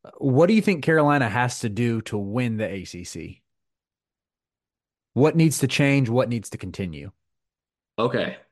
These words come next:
Speaker 2: So they have to keep pushing the pace.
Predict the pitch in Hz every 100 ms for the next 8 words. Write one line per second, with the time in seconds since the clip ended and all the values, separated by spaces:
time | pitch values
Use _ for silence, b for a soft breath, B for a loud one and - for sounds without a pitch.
0 | _ _ _ _ _ _ - 135 123 110
1 | 107 104 - _ _ _ _ _ _ _
2 | _ _ _ - 110 117 120 123 139 147
3 | 143 - 120 123 117 - 87 - - -